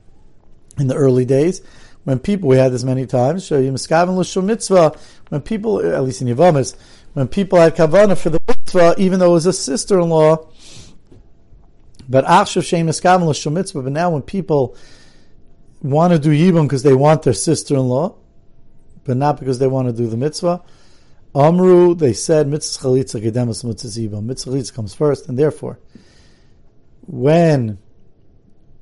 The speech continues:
they're both talking about Mitzvah Yibum, the Brisa that says we write a, we write one for him for Shemeres Yavam, that's talking about when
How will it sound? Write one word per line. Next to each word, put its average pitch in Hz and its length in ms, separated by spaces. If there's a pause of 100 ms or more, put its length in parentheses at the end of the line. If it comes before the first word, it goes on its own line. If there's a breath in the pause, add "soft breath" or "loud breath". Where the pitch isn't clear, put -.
(220)
they're 135 120
both 160 220
talking 147 220
about 135 80
Mitzvah 123 200
Yibum, 123 380
the 127 80
Brisa 147 420
that 151 200
says 139 260
we 135 160
write 160 300
a, 156 100 (640 soft breath)
we 131 160
write 165 320
one 151 300
for 151 200
him 123 440 (560 soft breath)
for 147 160
Shemeres 135 520
Yavam, 127 320
that's 139 220
talking 143 340
about 135 360
when 135 680